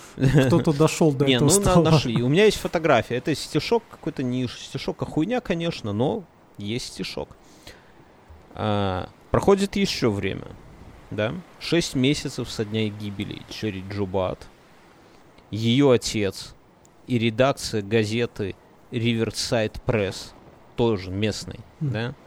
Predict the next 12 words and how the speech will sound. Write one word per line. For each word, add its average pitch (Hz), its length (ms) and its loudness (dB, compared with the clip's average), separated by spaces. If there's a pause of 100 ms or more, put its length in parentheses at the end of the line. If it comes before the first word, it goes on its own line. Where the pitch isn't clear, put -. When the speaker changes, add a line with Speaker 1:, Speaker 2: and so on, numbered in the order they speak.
(720)
Speaker 1:
И 151 80 4
управление 127 680 4
полиции. 110 800 -4 (840)
Три. 104 260 0 (420)
Полицейские, 135 720 0
газета 110 480 2
и 104 100 0
отец. - 440 -6 (640)
Получают 113 720 0 (160)
три 107 340 -4
идентичных 104 840 -6
послания. 98 720 -4